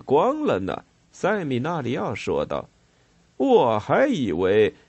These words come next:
皮乌拉人都变成了女人，变得娇嫩起来了呢。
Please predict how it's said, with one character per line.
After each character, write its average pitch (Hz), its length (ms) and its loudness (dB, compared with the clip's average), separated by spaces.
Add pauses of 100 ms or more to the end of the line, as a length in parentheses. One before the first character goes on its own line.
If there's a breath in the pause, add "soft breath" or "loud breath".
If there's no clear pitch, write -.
皮 110 240 -2
乌 143 180 0
拉 165 200 2
人 143 320 0
都 190 200 2
变 190 440 0
成 156 280 -2
了 180 200 2
女 110 400 0
人， 104 400 0 (360 soft breath)
变 160 360 2
得 101 160 0
娇 240 500 2
嫩 139 340 0
起 87 340 -2
来 73 220 -2
了 110 140 2
呢。 82 240 -4